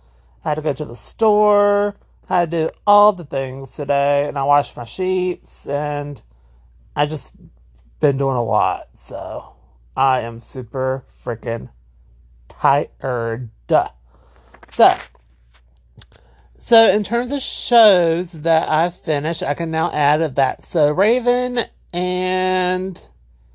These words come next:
what was the other show? I literally, uh, The Mindy Project. Such good shows. Oh my God. And, um, I still need to schedule some shit, but I really don't feel like it.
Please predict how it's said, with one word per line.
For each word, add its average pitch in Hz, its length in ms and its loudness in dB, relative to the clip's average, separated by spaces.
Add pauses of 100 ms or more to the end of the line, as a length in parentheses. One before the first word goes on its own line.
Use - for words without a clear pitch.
(840)
what - 180 -2
was 190 160 -4
the - 80 0
other 170 160 -2
show? - 420 -8 (240)
I 151 280 0
literally, 180 520 -2
uh, 160 200 4
The 143 120 -8
Mindy 170 220 -4
Project. 135 580 -4 (540)
Such 240 720 0
good 175 220 -2
shows. 180 760 0
Oh 147 120 -4
my 165 160 -4
God. 160 640 4 (800)
And, 175 420 0
um, 156 560 2 (180)
I 160 140 -2
still 180 280 -2
need 170 100 -2
to 160 80 -2
schedule 139 440 -4
some 147 200 -10
shit, 147 440 -2
but 127 120 0
I 135 160 -2
really 123 260 -4
don't 117 180 -10
feel - 180 -14
like 120 280 -6
it. 135 320 -4